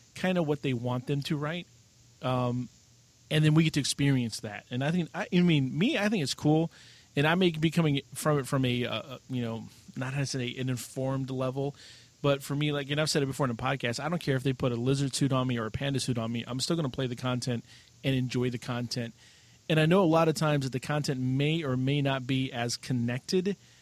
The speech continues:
um, with anything, because, like, I was thinking about it today, is, like, how does Uldum play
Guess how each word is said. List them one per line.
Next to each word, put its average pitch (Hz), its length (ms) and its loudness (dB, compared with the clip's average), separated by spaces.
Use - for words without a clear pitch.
um, 123 480 -2
with 143 160 0
anything, 165 340 0
because, 143 260 -6
like, 139 180 -2
I - 40 -20
was 156 100 -6
thinking 180 100 -2
about 151 180 2
it 127 100 -2
today, 139 200 0
is, 139 120 -2
like, 117 220 -4
how 151 160 -2
does 151 240 0
Uldum 139 580 0
play 135 240 -2